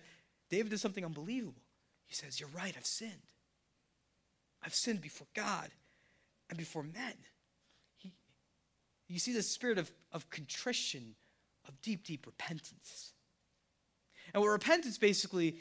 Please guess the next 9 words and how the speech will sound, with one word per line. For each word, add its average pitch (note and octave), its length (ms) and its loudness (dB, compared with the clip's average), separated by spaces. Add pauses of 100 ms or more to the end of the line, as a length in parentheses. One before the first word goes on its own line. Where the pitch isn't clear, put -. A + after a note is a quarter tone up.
(140)
it G3 80 -2
means G3 300 4
this. G3+ 320 2
There's F3 200 0
two C4+ 120 4
parts A#3+ 320 10
to - 80 0
repentance. C#3 420 -4
It's, D3 160 -8